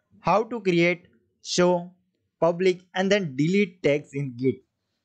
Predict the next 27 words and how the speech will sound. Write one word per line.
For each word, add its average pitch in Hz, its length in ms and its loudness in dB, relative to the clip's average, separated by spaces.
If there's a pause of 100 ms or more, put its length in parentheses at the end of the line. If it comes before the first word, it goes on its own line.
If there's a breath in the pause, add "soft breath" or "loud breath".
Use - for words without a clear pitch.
(120)
So, 202 140 2 (680)
चलिए 233 380 0 (280)
आज 139 200 -2
का 165 120 0
सेशन 151 440 -2
शुरू 156 260 0
करते 175 280 0
हैं। 175 140 0 (1400)
What 226 260 2
are 208 140 0 (320)
git 180 180 0 (240)
tags? 143 320 -2 (500)
So, 220 180 2 (800)
git 202 280 -2
में 175 260 -2 (300)
या 170 80 2
किसी 196 340 0
भी 233 120 0 (100)
वर्जन 160 300 0
कंट्रोल 143 340 -4
सिस्टम 175 500 -4
में 127 160 -16 (580)
टैगिंग 208 400 0 (180)
एक 185 240 -4
प्रोसेस 175 400 0
होती 143 260 0
है 165 200 0